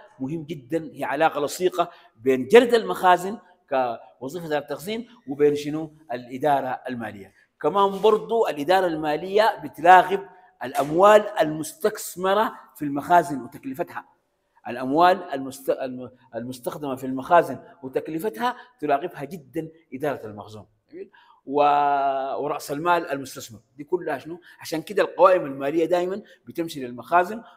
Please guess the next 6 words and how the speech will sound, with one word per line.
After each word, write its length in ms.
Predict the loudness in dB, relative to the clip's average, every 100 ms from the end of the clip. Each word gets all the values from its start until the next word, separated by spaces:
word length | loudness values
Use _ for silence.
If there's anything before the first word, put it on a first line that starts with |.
| -8
وشنو؟ 720 | -2 -2 -2 -8 -8 -10 -18 -14
وبتقول 340 | -10 -8 -4
لهم 160 | -2 -2
دايمًا 280 | -4 -6
اتجهوا 480 | -12 -14 -12 -10 -10 _ _ -8
نحو 280 | -8 -10